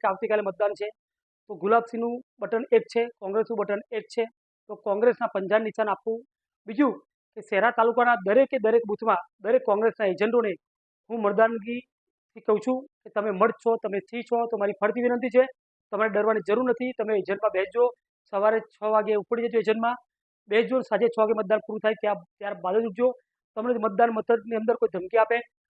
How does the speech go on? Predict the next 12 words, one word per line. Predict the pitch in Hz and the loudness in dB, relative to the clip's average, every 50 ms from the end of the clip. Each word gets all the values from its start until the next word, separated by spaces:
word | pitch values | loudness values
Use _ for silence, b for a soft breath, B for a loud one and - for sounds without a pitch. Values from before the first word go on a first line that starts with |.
| _ _ - | _ _ -14
તો | 220 - - | -12 -6 -4
તમને | 214 202 220 240 233 - | -2 0 0 -2 2 4
પાવર | 196 220 233 233 | 4 6 6 4
આપવામાં | 226 - 233 220 226 220 | 4 2 2 2 4 4
આવ્યો | 226 233 233 233 - - | 2 2 2 -2 0 -2
છે | 254 - - | -4 -2 0
કલેક્ટરશ્રી | 214 220 226 - - 220 - - 208 165 | 0 0 0 2 0 -4 -4 -4 -6 -8
જેટલો. | 185 - 170 156 - | -8 -6 -8 -10 -10
તમારે | 190 180 208 220 233 233 - 240 | -4 -2 0 0 0 2 2 2
એક | 240 - 220 226 | 2 2 -2 0
દિવસના | 240 247 - - 240 233 | 0 0 2 0 -6 -4
તમે | 233 208 226 | -4 -4 -6